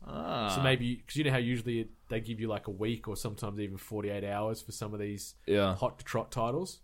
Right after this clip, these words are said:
Speaker 2: but
Speaker 1: I
Speaker 2: you get extended time.
Speaker 1: I did the grub earlier this year on Digimon World four, I think it was, or whatever that one that came out this year was, where it was, like, within seven days I returned it 'cause it just was a shit game and I got a full refund.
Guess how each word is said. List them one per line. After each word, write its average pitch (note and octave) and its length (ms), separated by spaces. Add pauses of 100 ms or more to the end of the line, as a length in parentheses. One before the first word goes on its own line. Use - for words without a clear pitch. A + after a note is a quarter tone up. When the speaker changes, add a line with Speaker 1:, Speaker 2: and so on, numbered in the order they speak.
Speaker 2:
but G#2+ 100
Speaker 1:
I - 20
Speaker 2:
you A2 80
get G#2 180
extended G#2 440
time. A#2 400 (200)
Speaker 1:
I A2 80
did C#3 200
the C#3 60
grub F#2+ 440 (400)
earlier F#2+ 240
this F2+ 240
year F#2 220
on F2+ 140
Digimon F2+ 580 (360)
World F#2 280
four, F#2+ 340
I - 20
think A#2+ 200
it - 20
was, A#2+ 240
or F#2+ 60
whatever F#2 260
that F#2+ 140
one G2 340
that - 140
came G2 180
out G2 100
this - 160
year G2 120
was, A#2+ 240
where G#2 140
it F2+ 40
was, F2+ 140
like, F2+ 160
within F#2+ 180
seven F2+ 320
days E2+ 300
I - 20
returned E2+ 400
it - 80
'cause E2 160
it D#2 100
just E2+ 200
was E2+ 100
a E2+ 60
shit - 200
game F#2 220
and C3+ 80
I - 40
got C#3 80
a C#3 60
full - 140
refund. - 460